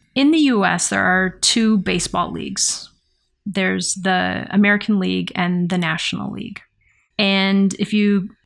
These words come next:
play for one of these leagues, you could get traded at any time." someone decided to study this and look at, well, is there a difference between what happens if you get traded between seasons or during the season?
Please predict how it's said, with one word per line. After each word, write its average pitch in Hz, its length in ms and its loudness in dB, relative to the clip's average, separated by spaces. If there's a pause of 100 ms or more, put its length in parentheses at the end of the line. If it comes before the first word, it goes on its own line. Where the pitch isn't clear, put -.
(120)
play 254 220 0
for 254 220 0
one 202 220 2
of 196 100 2
these 190 300 0
leagues, 180 560 -2
you 226 160 4
could 262 200 -2
get 233 200 -2
traded 180 560 0
at 180 180 -2
any 180 280 0
time." - 460 -6 (480)
someone 220 420 2
decided 185 480 0
to - 100 -6
study 277 340 2
this 175 280 -4
and 196 100 2
look 185 180 -2
at, 185 140 -2
well, 180 380 -2
is 202 180 2
there 214 100 2
a 196 60 2
difference 247 420 0
between 196 380 0
what 185 120 0
happens 190 360 -2
if 180 100 -8
you 180 100 -4
get - 220 -8
traded 175 540 -4
between 247 480 2
seasons 208 560 0
or 185 160 -4
during 180 480 -2
the 202 80 2
season? 233 540 -4